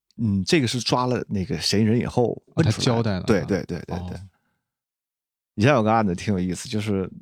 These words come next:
Speaker 1: 有一个做生意的一个女孩儿，自己在家里头，然后一个男的就是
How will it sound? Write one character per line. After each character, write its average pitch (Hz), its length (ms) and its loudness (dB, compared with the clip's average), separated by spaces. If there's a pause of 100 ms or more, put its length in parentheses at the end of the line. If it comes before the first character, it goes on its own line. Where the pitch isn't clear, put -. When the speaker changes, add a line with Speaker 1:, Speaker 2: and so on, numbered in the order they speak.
(200)
Speaker 1:
有 92 160 -6
一 90 120 -4
个 113 300 2 (160)
做 - 160 0
生 170 240 2
意 160 80 4
的 101 80 0
一 92 80 2
个 98 80 0
女 95 120 2
孩 - 180 -6
儿， 73 140 -6
自 - 160 -2
己 - 40 2
在 110 140 -2
家 113 160 0
里 113 120 0
头， - 220 -10 (560)
然 107 160 0
后 127 140 4
一 107 140 0
个 131 80 2
男 87 200 0
的 107 60 4
就 104 160 0
是 95 320 -4